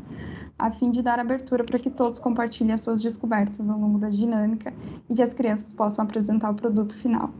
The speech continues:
da proposta. Por fim, eu agradeço o cal pela oportunidade e aproveito pa-, também para parabenizar os demais colegas pelas propostas.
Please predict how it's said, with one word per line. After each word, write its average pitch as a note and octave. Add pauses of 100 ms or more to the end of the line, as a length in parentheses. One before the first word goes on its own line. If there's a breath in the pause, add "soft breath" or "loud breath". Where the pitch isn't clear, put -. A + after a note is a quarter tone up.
(120)
da G#3+
proposta. - (640 loud breath)
Por A3
fim, A#3
eu A3+
agradeço G#3+
o A3
cal G#3+
pela A3+
oportunidade G#3+
e A#3
aproveito A3+
pa-, A3
também A#3
para A3
parabenizar G#3+
os G#3+
demais G#3+
colegas G#3
pelas G#3
propostas. -